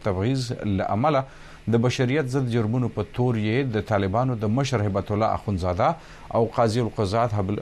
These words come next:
عبدالحکیم حقانی د نیولو د امر صادرېدو غوښتنه کړې ده. د کریم خان د دفتر لخوا په خپره شوې اعلامیه کې نوموړي ویلي چې تر سره شوو تحقیقاتو په ترڅ کې موندل شوي معلومات دا باور توجیه کوي چې اخوندزاده او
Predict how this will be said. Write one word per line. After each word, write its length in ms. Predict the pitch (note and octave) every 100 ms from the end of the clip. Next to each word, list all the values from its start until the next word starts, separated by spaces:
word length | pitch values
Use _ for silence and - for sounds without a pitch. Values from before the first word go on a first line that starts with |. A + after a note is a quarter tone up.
| -
عبدالحکیم 560 | G2 G2+ G2 - B2+ G#2
حقانی 420 | F2+ G2+ G2 B2+
د 100 | G#2+
نیولو 400 | F#2+ G2+ C#3+ G2 - - - - G#2
د 140 | A#2 C3+
امر 220 | C#3 A2+
صادرېدو 500 | A#2 G#2 G#2 G2 G2+ A2 F#2+
غوښتنه 320 | - G2+ G2 -
کړې 160 | F#2 F2
ده. 60 | F#2 - - - -
د 120 | A2
کریم 200 | C3+ C3 C3
خان 160 | C#3+ C#3
د 140 | A#2+
دفتر 300 | A#2 - C3
لخوا 280 | A#2+ - B2
په 220 | C#3+ G#2+
خپره 200 | - G#2+
شوې 240 | G#2 B2+ A2
اعلامیه 400 | G#2 G2+ G2 A#2
کې 140 | C3 A#2
نوموړي 340 | G2 F#2+ A2+ G#2+
ویلي 300 | G#2 C#3+ D3 C3+ - - - -
چې 80 | A#2+ A#2+
تر 160 | G#2
سره 140 | G#2+ G#2
شوو 420 | - F3 D3 A#2 G#2
تحقیقاتو 520 | F2+ - - A#2+ G#2+
په 200 | F#2+ -
ترڅ 160 | A#2+ A#2
کې 80 | -
موندل 340 | G2+ F#2+ F#2+ F#2+
شوي 240 | - A#2 A2+
معلومات 640 | G2 F#2 F#2 G#2+ G2 - - G#2+ F2+
دا 120 | A#2 A2 G2
باور 340 | F#2+ A2+ G#2+ G#2
توجیه 280 | F2 F#2
کوي 300 | F2+ G2+ C3 E3+
چې 340 | - D#3 - G2+
اخوندزاده 540 | - G#2 G3 F#3+ B2 C#3+ -
او 80 | A#2